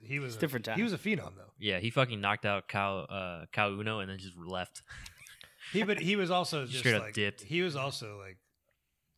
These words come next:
Speaker 1: for some reason, he had just a power in those hands, man.
Speaker 3: Yeah. I mean, the thing
Speaker 1: He knocked
Speaker 3: was
Speaker 1: out some other guys, too.
Speaker 3: Yeah, he's, I think the thing that made him so good at jiu-jitsu wasn't the fact that he was, like,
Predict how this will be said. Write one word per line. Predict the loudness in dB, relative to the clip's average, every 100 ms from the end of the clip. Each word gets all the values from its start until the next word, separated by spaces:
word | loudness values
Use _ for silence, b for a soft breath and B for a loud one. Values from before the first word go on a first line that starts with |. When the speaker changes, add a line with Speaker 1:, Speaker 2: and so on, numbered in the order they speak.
| -10
Speaker 1:
for | -8
some | -8 -8
reason, | -12 -12 -14
he | -16
had | -16
just | -18 -20
a |
power | -14 -12 -10 -12
in | -18
those | -20
hands, | -20 -20 -20
man. | -20 -20 -20 _ b b b b -6
Speaker 3:
Yeah. | -4 -4 -10 -2
I |
mean, | 4 4
the | 6
thing | 4 6
Speaker 1:
He |
knocked | 6
Speaker 3:
was | 6
Speaker 1:
out | 4
some | 0 -8
other | -8
guys, | -8 -12
too. | -14 -16 _ 4
Speaker 3:
Yeah, | 6
he's, | 6 2 -4 _ _ _ _ _ -20 0
I | 4
think | 4 6
the | 6 6
thing | 8 6
that | 8
made | 6 6
him | 4 -2 -8 -12
so | -4 0 2
good | 0
at | -4
jiu-jitsu | -4 -8 -8 -6 -6
wasn't | -4 -4 -6
the | -6
fact | -2 -2 -4
that |
he | -8
was, | -8
like, | -10